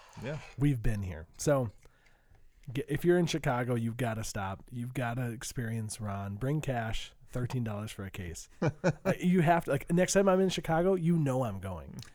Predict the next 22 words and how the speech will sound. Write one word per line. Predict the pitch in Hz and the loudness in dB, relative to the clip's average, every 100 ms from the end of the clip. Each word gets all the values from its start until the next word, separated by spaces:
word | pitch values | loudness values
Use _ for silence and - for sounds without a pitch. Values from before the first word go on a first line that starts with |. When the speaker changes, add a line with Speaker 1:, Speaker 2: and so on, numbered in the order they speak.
| - | -6
Speaker 1:
Yeah, | 170 | -2
absolutely. | 92 98 98 101 113 80 92 | 0 -2 -4 -4 -2 -4 -4
Speaker 2:
'Cause | 165 | -2
it's | 147 - | -2 -4
so, | - 156 160 | 0 2 2
it's | 156 - | 0 -2
so | - 160 | 0 0
cool. | 147 135 80 123 | 2 -2 -2 -8
It's | - | -2
so | 143 | 0
much | 135 120 | 0 -2
fun. | 123 95 - - - - - - - - _ - | -4 -6 -10 -18 -20 -20 -20 -20 -20 -20 _ -6
Um, | 117 104 87 - _ - - | -4 -2 -4 -10 _ -16 -8
<laughs> | - - - - - - - - _ _ - | -6 -4 -6 -8 -12 -14 -20 -20 _ _ -2
and | 165 | 2
it's, | 180 175 | 2 2
like, | 143 - - _ | 0 0 -20 _
his, | - 151 - - | -2 -2 -2 -4
his | 143 | -4
selection's | - 127 110 113 101 | -2 -2 -2 -6 -6
really | 101 | -8
cool. | 95 104 98 95 | -6 -6 -6 -8